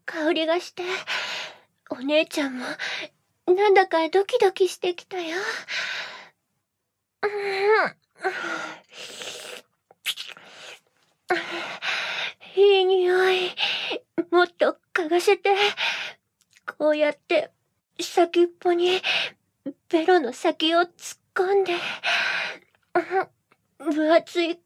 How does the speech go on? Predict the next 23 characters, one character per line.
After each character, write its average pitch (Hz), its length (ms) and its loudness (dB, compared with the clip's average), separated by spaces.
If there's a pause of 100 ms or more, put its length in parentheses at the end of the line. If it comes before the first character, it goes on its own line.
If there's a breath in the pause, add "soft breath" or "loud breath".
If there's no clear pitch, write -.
を 359 480 6 (360)
つ - 300 0
る 415 180 6
ん - 20 2
っ 440 40 -4
て - 340 -2 (320)
抜 392 100 6
い 359 40 -4 (180)
て。 - 180 0 (1900 loud breath)
う 440 60 6 (1000)
ん。 - 20 2
う 381 40 0
ん。 - 40 -4
う - 0 -
ん。 359 40 -6 (1800)
う 381 40 -6
ん。 - 20 -2
う - 0 -
ん。 453 40 -8 (520)
う 381 40 -2
ん。 370 40 -6 (4000 loud breath)
お、 370 60 2
弟 494 80 -2